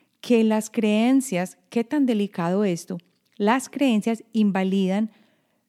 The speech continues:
los instintos genéticos. Entonces, dependiendo de lo que tengamos dentro de nuestra creencia,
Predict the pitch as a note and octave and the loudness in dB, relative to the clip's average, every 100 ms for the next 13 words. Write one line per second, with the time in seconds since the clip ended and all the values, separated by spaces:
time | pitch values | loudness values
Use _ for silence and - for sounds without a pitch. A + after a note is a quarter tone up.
0 | _ A3+ A#3 A3 A3+ F#3 - F3+ E3 F3 | _ 2 4 2 0 -2 -2 -4 -2 -2
1 | E3+ - G#3 G#3 G#3+ F3 - D3 B2 - | -2 -2 2 4 4 0 -6 -14 -16 -20
2 | _ _ _ _ _ - G#3+ A#3 A3 D4+ | _ _ _ _ _ -2 2 4 4 4
3 | B3+ - G#3 G3+ F#3+ B3 D4 E4+ G#4+ D#4+ | 4 4 4 4 6 6 6 4 0 2
4 | A3 G#3 G#3+ - F#3+ F#3+ G#3+ C#4 A#3 A3 | 4 2 0 -2 -2 2 2 2 2 0
5 | G3 G3 F#3 F3+ F3 - F3+ E3+ - _ | 0 0 0 0 -2 -2 -6 -6 -10 _
6 | _ - G3 F#3+ F#3 A#3 D4 - B2+ | _ 2 4 4 4 2 0 -2 -6